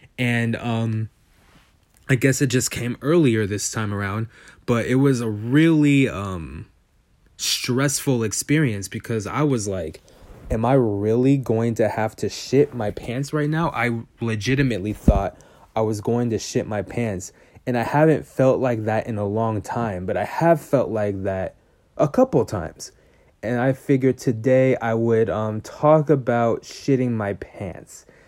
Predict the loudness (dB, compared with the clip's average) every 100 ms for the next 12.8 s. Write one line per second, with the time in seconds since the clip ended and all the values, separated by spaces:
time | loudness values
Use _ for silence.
0 | _ _ -2 2 4 4 4 4 6 4
1 | 4 4 2 2 2 4 4 4 4 4
2 | 4 2 -2 -4 -4 -4 -6 -6 -4 -2
3 | 2 2 2 0 -2 -2 -4 -6 -6 -8
4 | -12 -20 _ -4 0 2 2 4 2 0
5 | -2 0 2 4 2 2 2 2 0 -6
6 | -18 -2 4 4 4 2 -2 -2 0 2
7 | 4 4 2 2 0 -2 -4 -8 -18 _
8 | 0 2 4 4 4 2 0 0 2 -2
9 | -2 -4 -6 -10 -18 _ _ _ _ 2
10 | 4 6 6 4 6 6 6 4 4 4
11 | 4 6 6 6 4 0 -2 -4 -4 -4
12 | -2 -2 -2 -2 -2 -2 -4 -10